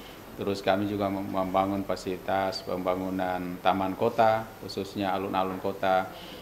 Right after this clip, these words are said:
Ini bagian yang sangat, eh, penting kami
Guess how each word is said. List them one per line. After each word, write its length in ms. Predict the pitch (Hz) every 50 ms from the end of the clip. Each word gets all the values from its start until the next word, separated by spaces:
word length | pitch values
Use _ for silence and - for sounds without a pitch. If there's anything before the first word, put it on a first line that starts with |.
| - - -
Ini 160 | - 101 113 110
bagian 400 | 110 107 104 101 113 113 113 110
yang 160 | 107 101 101 101
sangat, 420 | - 98 101 101 101 95 95 101
eh, 560 | 101 95 95 95 92 95 95 92 92 90 90 92 92
penting 480 | - 98 95 95 95 - 117 120 110 98
kami 320 | 95 92 98 95 92 90